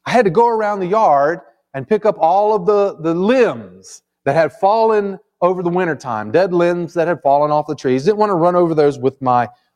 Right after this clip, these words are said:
lawnmower. Now, what good are those dead limbs? What can you do with them? Hardly anything at all. <laughs> There's only one good thing that I have found to do with those dead limbs.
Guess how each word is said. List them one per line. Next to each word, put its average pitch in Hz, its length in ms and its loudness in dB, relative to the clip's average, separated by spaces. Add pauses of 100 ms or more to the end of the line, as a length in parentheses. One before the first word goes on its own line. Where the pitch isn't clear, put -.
lawnmower. 123 720 -2
Now, 139 280 0 (280)
what 254 300 0 (460)
good 135 440 2
are 135 160 2
those 139 260 0
dead 143 260 0
limbs? 123 680 -6 (120)
What 226 220 0
can 214 160 -8
you 202 100 -4
do 156 260 2
with 107 260 -6
them? - 100 -20 (1300)
Hardly 277 460 -2
anything 285 420 0
at 285 100 4
all. 285 640 2 (240)
<laughs> - 240 -12
There's 180 160 2
only 254 180 0
one 254 300 0
good 233 260 -2
thing 175 340 -2
that 160 80 2
I 160 120 0
have 180 160 -4
found 190 240 0
to 160 60 -6
do 170 160 2
with 156 140 -2
those 143 200 -2
dead 120 260 0
limbs. 120 520 -2